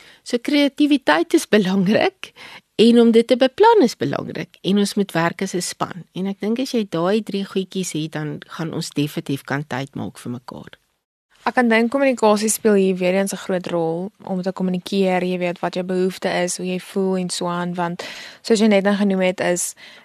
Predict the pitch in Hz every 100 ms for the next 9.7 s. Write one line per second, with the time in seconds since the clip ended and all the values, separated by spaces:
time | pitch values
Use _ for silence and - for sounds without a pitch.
0 | _ _ 190 208 208 208 - 240 240 220
1 | 208 202 196 185 185 - 196 190 185 175
2 | - 180 180 170 175 - 180 208 277 _
3 | _ _ - 170 170 - 190 175 175 180
4 | 175 196 190 175 175 180 175 175 170 -
5 | - - 202 - 180 - 180 190 180 170
6 | - 175 175 175 - 180 180 180 - 175
7 | 170 170 165 185 185 - 160 - - -
8 | - 233 _ _ _ - 202 226 - 175
9 | 151 151 151 - - - -